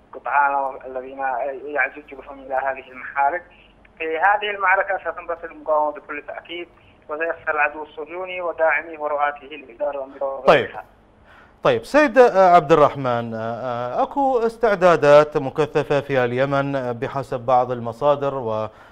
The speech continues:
Speaker 2: ومعلومات أن هناك تدريبات ميدانية واستعدادات في اليمن وصلت يمكن لثلاثة عمليات تم تنفيذها على الأراضي المحتلة، لكن، آه، لأي درجة مرشحة أن تدخلون في اليمن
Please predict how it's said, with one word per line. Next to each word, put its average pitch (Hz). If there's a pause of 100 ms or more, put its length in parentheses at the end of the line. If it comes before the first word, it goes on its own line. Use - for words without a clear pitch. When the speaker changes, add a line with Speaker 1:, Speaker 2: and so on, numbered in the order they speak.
(120)
Speaker 2:
ومعلومات 120
أن 127
هناك 127
تدريبات 123
ميدانية 123
واستعدادات 120
في 113
اليمن 131 (360)
وصلت 220
يمكن 196
لثلاثة 190
عمليات 180
تم 139
تنفيذها 131
على 131
الأراضي 123
المحتلة، 135 (340)
لكن، 170
آه، 151
لأي 208
درجة 202
مرشحة 190
أن 151
تدخلون 165 (540)
في 156
اليمن 143